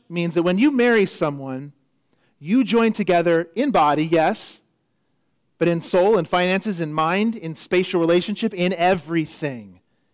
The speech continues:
Everything is united. You have everything in common is what one flesh means.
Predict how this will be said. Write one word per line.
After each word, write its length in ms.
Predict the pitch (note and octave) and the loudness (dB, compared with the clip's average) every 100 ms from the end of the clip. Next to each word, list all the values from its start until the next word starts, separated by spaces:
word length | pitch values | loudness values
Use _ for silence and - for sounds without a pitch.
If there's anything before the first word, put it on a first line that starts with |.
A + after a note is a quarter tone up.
| _ _ _ _ _ _ _ _ | _ _ _ _ _ _ _ _
Everything 580 | G3 F#3+ G#3 G3 G3 F3 | -2 0 2 2 0 0
is 200 | D#3+ D#3+ | -2 -6
united. 560 | D3+ D3 C3+ G#2 F2 _ _ _ _ _ _ _ _ | -6 -6 -8 -10 -20 _ _ _ _ _ _ _ _
You 100 | - | 0
have 100 | G3+ | 0
everything 460 | A3+ A3 B3 - A3 | 2 2 2 2 2
in 120 | G#3 | 2
common 640 | G3 - F#3+ F#3 D3+ C#3 - _ - | -2 -2 0 2 0 -6 -12 _ -6
is 120 | E3 | -2
what 100 | F#3 | 2
one 160 | F3 | 0
flesh 300 | E3+ D#3+ D3+ | 2 0 0
means. 520 | D#3 C3+ G2 - - | -6 -10 -12 -20 -20